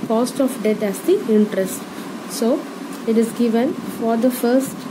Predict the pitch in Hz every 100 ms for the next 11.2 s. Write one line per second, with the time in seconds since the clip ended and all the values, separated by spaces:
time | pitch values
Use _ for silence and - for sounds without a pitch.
0 | - - 208 202 190 185 190 185 - -
1 | - - - - - 202 262 - - -
2 | - 214 240 - - - - - - 254
3 | 262 277 202 185 - 233 - - - -
4 | - - 220 220 262 294 285 277 277 -
5 | 220 214 220 214 214 202 196 277 226 202
6 | 262 311 - - 220 220 214 254 - 190
7 | 175 190 190 185 - - - - - -
8 | - - - - - - - - - -
9 | - - - - - - - 214 220 285
10 | - 240 214 214 - 233 294 294 254 196
11 | 214